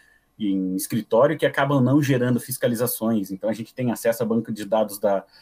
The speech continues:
da, da, da par, da ceab, do Instituto das Águas e de outros órgãos ali, que a gente faz esse cruzamento de dados e consegue fazer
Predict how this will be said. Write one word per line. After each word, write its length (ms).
da, 140
da, 300
da 140
par, 420
da 80
ceab, 920
do 600
Instituto 460
das 240
Águas 440
e 40
de 80
outros 340
órgãos 380
ali, 180
que 80
a 40
gente 200
faz 200
esse 160
cruzamento 520
de 100
dados 540
e 60
consegue 360
fazer 720